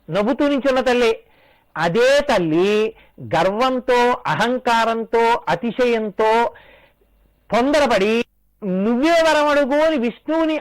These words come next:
అడిగేటట్టు చేసి, తమ చావు తాము తెచ్చుకునేటట్టుగా, కామబాణ పీడితులయ్యేటట్టుగా మధుకైటబుల్ని చేసింది. వాళ్ళ బుద్ధిని వంచింది, ఈయన్ని అనుగ్రహించింది.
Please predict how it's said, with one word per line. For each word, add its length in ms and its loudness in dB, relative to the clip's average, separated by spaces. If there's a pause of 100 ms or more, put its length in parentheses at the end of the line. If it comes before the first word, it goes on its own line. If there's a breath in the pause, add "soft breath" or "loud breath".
అడిగేటట్టు 680 -2 (100)
చేసి, 520 -4 (160)
తమ 100 -2
చావు 520 0
తాము 300 0
తెచ్చుకునేటట్టుగా, 1120 -4 (420 loud breath)
కామబాణ 760 -2
పీడితులయ్యేటట్టుగా 1300 -2
మధుకైటబుల్ని 840 -2
చేసింది. 360 -14 (680 soft breath)
వాళ్ళ 340 -2
బుద్ధిని 420 -4
వంచింది, 800 -4 (180)
ఈయన్ని 340 -4
అనుగ్రహించింది. 840 -4